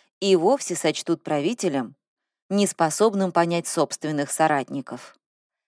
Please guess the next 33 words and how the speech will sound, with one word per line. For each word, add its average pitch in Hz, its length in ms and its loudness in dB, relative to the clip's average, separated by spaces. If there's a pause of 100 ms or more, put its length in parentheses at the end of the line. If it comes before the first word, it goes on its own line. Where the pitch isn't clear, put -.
(160)
«Но 190 220 0
другого 277 520 2
выхода 220 440 -4
нет», 214 300 -6 (320)
вновь 143 340 -2
вздохнул 143 580 -2
Лин. 135 320 -6 (580)
«Прогнать 180 580 2
их 220 240 -4
из 190 240 4
Пок 220 300 2
Джон 165 320 0
Джана 165 340 4
невозможно, 156 840 0 (200)
ведь 151 300 0
Сан 180 320 2 (180)
ни 180 200 -2
за 165 120 0
что 269 220 -8
не 185 140 -6
покинет 156 560 -6
Сон 139 360 -4
Хву 151 260 -4
и 151 100 -2
остальных. 139 680 -8 (320)
Остается 233 640 2
лишь 277 420 -6
довериться 180 680 0
им». 135 360 -12 (1080)
Лин 202 340 4
взглянул 180 580 2
в - 60 -10
спину 240 540 -4